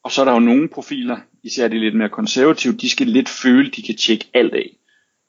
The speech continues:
Og det er der mange specialister, der har. Så hvis de lige pludselig føler, det skyder i øst og vest, så tør de faktisk ikke ansøge. Men bare det, man havde snævret det ind til en meget, meget specifik profil og sagt, "Nu kommunikerer vi kun til det her."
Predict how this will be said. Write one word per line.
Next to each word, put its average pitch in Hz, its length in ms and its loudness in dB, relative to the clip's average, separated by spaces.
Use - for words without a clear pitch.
Og 113 140 -10
det 123 160 6
er 117 80 4
der 120 100 2
mange 113 300 0
specialister, 110 600 -12
der - 100 -16
har. - 220 -14
Så - 120 -10
hvis 226 160 -4
de 143 120 -6
lige 135 180 -2
pludselig 123 320 -2
føler, 123 240 4
det 107 140 -4
skyder 117 280 2
i 101 80 2
øst - 220 -2
og 104 120 -4
vest, 110 200 0
så 110 160 -2
tør 113 220 2
de 151 100 0
faktisk 113 460 -2
ikke 117 140 2
ansøge. - 340 -2
Men - 120 4
bare 135 200 2
det, 135 120 4
man 135 140 6
havde 107 180 2
snævret 113 360 2
det 113 100 -6
ind 147 200 0
til 120 100 0
en 107 80 4
meget, 127 200 4
meget 120 180 4
specifik - 540 -8
profil 120 420 -8
og - 60 -8
sagt, 113 200 -2
"Nu 139 100 4
kommunikerer 123 400 2
vi 113 80 2
kun 131 180 2
til 110 140 -4
det 107 100 0
her." 107 140 -4